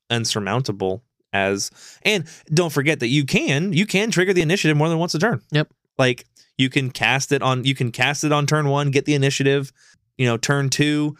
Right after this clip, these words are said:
Speaker 1: you get the initiative just from the turn cycle going, and then cast another creature. There's your third initiative for this turn, or for this game.
Speaker 2: Yep.
Speaker 1: Like, you, you can't do that with Monarch.
Speaker 2: Nope.
Speaker 1: Your second, your second, uh,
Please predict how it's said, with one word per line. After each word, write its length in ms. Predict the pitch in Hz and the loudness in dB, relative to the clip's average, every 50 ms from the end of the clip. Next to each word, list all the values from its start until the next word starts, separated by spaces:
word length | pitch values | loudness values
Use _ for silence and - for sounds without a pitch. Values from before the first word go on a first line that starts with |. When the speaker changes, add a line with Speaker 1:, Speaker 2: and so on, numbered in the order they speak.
| _ _ _ _ _ _ _ _ - | _ _ _ _ _ _ _ _ -2
Speaker 1:
you 120 | 139 135 131 | 0 0 2
get 140 | 127 151 151 | 2 0 2
the 100 | 143 143 | 2 0
initiative 460 | 131 131 147 143 - 135 131 131 123 | 2 2 0 2 2 2 0 2 2
just 180 | 123 127 - - | 0 -2 -2 0
from 200 | - 127 123 123 | -2 0 2 2
the 100 | 120 110 | 0 0
turn 380 | - - - 139 139 143 139 | -2 -2 -2 0 0 0 0
cycle 300 | - - 113 101 - 107 | 0 0 0 0 -2 -2
going, 360 | 98 107 104 101 107 113 120 | 0 0 0 0 0 0 0
and 140 | - 110 113 | 0 0 0
then 160 | 123 123 117 | 0 -2 -2
cast 420 | - - - 101 107 127 139 - - | -6 -6 -2 0 0 2 0 0 0
another 220 | 147 151 151 151 | 0 2 2 0
creature. 400 | 139 - 160 160 135 - 123 123 | 2 2 0 0 2 0 0 2
There's 180 | 117 120 127 120 | 2 2 2 2
your 100 | 143 139 | 0 0
third 220 | - - 131 139 | 0 0 0 2
initiative 440 | 143 139 151 160 - - 117 113 - | 2 2 2 2 2 0 0 0 0
for 60 | - 110 | 0 -2
this 120 | 107 - | -2 0
turn, 380 | - - 107 101 107 120 139 - | -2 -2 -2 -2 -2 -4 -4 0
or 200 | 131 123 117 110 - | 0 0 0 0 -2
for 100 | - 127 | -2 -2
this 140 | 117 107 - | 0 -2 -4
game. 460 | - - 117 117 107 101 101 101 127 - | -6 -4 -2 0 0 0 0 -2 -2 0
Speaker 2:
Yep. 180 | 156 151 160 - _ - _ - | 0 0 0 -2 _ -16 _ -4
Speaker 1:
Like, 200 | 110 110 - - | -4 -2 0 0
you, 100 | 127 123 - | -2 -2 0
you 140 | 120 120 - | -2 -2 0
can't 180 | - 147 143 127 | 0 -2 0 0
do 60 | 139 | 0
that 60 | 147 | 0
with 80 | 147 135 | 2 2
Monarch. 420 | 143 151 165 120 110 113 117 - _ _ _ _ _ _ _ _ _ - | 2 2 2 0 -2 -2 -4 -8 _ _ _ _ _ _ _ _ _ 0
Speaker 2:
Nope. 200 | 135 170 202 - _ _ _ _ | 0 0 0 -2 _ _ _ _
Speaker 1:
Your 140 | - 139 127 | 0 0 2
second, 340 | - - 165 160 175 135 - | 2 0 0 0 -2 -2 0
your 160 | 131 151 143 | 2 2 2
second, 640 | - - 180 180 175 180 165 156 143 - - - - _ _ - | 2 2 0 0 0 0 0 0 -2 -6 -10 -12 -12 _ _ -4
uh, 360 | 123 127 123 117 113 110 104 | 0 0 2 2 0 -2 -2